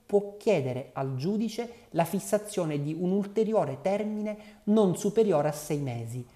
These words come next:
per provvedere al pagamento, anche in forma rateale, di quanto dovuto a titolo di risarcimento. Il giudice, se accoglie la richiesta, ordina la sospensione del processo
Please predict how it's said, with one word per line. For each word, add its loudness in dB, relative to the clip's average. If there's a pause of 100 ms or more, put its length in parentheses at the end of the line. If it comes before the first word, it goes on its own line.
(160)
per 0
provvedere 4
al -8
pagamento, -4 (120)
anche 2
in -2
forma 0
rateale, -6
di 0
quanto 2
dovuto 2
a -2
titolo -6
di -2
risarcimento. -8 (520)
Il 0
giudice, 0
se -10
accoglie 2
la -2
richiesta, -2 (380)
ordina 6
la -4
sospensione -6
del -8
processo -8